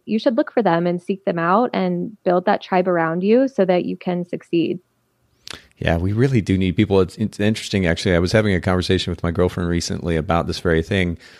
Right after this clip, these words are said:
Speaker 2: She, she knows that I crave community. And one of the things that she pointed out, which was quite poignant, was the fact that I tend to spend a good bit of time through the week, really, on my own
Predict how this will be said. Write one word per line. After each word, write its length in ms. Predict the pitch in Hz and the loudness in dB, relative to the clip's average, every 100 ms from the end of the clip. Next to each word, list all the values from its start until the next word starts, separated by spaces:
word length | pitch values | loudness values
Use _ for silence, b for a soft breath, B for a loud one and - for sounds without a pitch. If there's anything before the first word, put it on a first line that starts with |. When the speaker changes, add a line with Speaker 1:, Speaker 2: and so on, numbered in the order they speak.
| B B _ - 92 | B B _ -18 -8
Speaker 2:
She, 420 | - 123 120 - _ | 0 4 4 0 _
she 240 | - - 120 | -8 -2 0
knows 460 | 104 101 101 85 | 4 4 4 2
that 180 | 92 85 | 0 0
I 140 | - 85 | 0 -4
crave 560 | - 98 98 92 82 | -2 2 4 4 0
community. 640 | - 90 90 90 69 55 - b b b b _ | -6 -4 -2 -2 -4 -8 -14 b b b b _
And 260 | 90 87 90 | -4 -2 0
one 140 | 113 | 2
of 60 | 117 | 2
the 100 | 98 | 0
things 240 | 98 95 | -2 -2
that 120 | 87 - | -4 -6
she 460 | - 98 92 90 - _ - | -2 2 2 0 -6 _ -2
pointed 260 | 113 92 | 0 2
out, 240 | 101 104 76 | 4 2 0
which 200 | 90 98 | -2 -2
was 300 | 90 - - | -2 -4 -6
quite 280 | - 95 | 0 0
poignant, 340 | - 110 90 - | 2 0 0 -2
was 140 | 92 | -4
the 80 | 87 | -2
fact 300 | 92 95 90 | 0 0 2
that 220 | 92 80 b b b b _ _ _ - | -2 -2 b b b b _ _ _ 0
I 160 | 120 | 2
tend 260 | 131 131 113 | 2 0 0
to 60 | |
spend 560 | 98 - 95 95 95 92 | 0 0 0 0 -2 -4
a 40 | |
good 220 | 92 120 113 | -2 0 2
bit 100 | 95 | 0
of 140 | 85 | -2
time 480 | - 95 92 92 - - - - _ | -6 -2 -2 -2 -6 -14 -20 -20 _
through 580 | - 110 110 107 104 98 | -2 2 4 4 4 2
the 160 | 95 | 0
week, 340 | 85 123 - - | 2 0 -2 -2
really, 460 | 98 80 78 82 - - | 0 2 0 -2 -6 -6
on 160 | 101 | -4
my 220 | 98 90 | -2 0
own 280 | 92 67 55 | 0 -2 -8